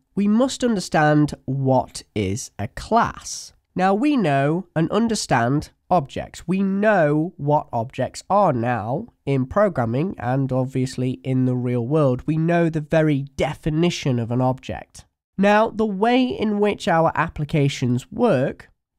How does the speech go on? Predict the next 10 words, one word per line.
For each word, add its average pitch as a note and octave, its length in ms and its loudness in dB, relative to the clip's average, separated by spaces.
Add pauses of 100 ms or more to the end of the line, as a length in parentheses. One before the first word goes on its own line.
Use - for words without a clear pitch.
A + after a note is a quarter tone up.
based F3+ 340 -4
around F3 340 4
objects E3+ 560 -2
is E3+ 220 0
first A#3 400 0
we F3+ 80 -2
need F3 200 2
to F3 100 -4
create G3+ 880 -2 (280)
objects. - 720 -12